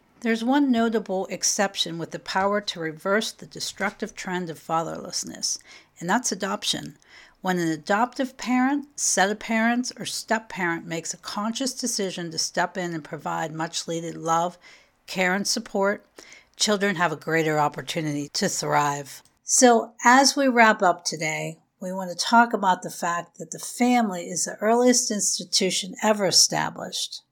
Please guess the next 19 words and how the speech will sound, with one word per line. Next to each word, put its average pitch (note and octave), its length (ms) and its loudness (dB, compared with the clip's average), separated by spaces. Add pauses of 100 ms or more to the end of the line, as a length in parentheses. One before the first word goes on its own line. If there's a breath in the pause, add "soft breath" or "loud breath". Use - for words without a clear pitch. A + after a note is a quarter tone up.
(180)
God G#3+ 320 4
created F#3 420 2
man G3+ 240 2
in A#3 140 6
his A3 240 0
image. E3 500 -4 (220 soft breath)
He G3 180 -6
created F#3 460 0
the E3 100 -4
woman G#3 340 2
so F3+ 200 0
that - 200 -10
the E3+ 120 -12
man G3+ 240 0
wouldn't A3+ 200 4
have G#3 200 2
to A#3 80 -4
be B3 140 4
alone, A3+ 580 4